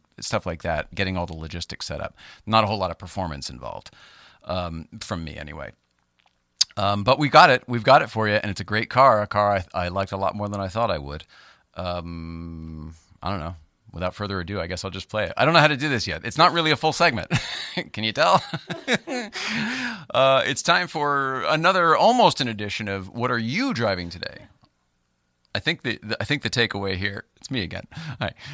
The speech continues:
I think the takeaway here is that it, we, we haven't figured it out. This isn't the segment still. I think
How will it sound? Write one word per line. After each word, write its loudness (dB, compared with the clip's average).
I 4
think -2
the -4
takeaway -2
here -4
is -6
that -8
it, -10
we, -8
we -2
haven't 4
figured -2
it -2
out. 4
This -2
isn't -2
the -6
segment 0
still. -10
I -2
think -4